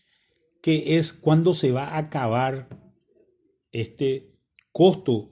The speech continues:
de, de capital más intereses. Los royalties más o menos son ciento cincuenta millones de dólares a cada una de las partes.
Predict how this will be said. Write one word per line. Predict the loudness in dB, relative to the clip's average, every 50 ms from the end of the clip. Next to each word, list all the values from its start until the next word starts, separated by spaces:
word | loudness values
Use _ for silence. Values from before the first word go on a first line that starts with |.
| _
de, | -6 -4 -4 -4 -4 -6 -6
de | -6 -4 -4
capital | -4 -4 -6 -6 -8 -8 -8 -8 -8
más | -8 -10 -8
intereses. | -8 -8 -8 -8 -8 -8 -10 -14 -20 -20 _ _ _ _ _ _ _ _ _ _ _ _ -20 _ _ _ _ _ _ _ _ -20 -20 -20 _ _ _ _ _
Los | 4 4 8
royalties | 8 8 8 8 6 4 4 4 6 8 8 8
más | 6 6 4 4 4
o | 4
menos | 2 0 -2 -2 -4 -4 -2
son | -2 -2 -2 -2
ciento | -4 -6 -6 -4 -2 -2 -2
cincuenta | 0 -2 -2 -2 0 0 0 0 -2 -4
millones | -4 -4 -4 -4 -4 -4 -4 -4
de | -4 -4
dólares | -4 -4 -4 -6 -6 -8 -8 -10
a | -12 -12 -12
cada | -10 -8 -6 -6 -6
una | -6 -6 -6 -6 -4 -4
de |
las | -6 -6 -8
partes. | -8 -8 -6 -6 -6 -8 -12 -20 -20 _ _ _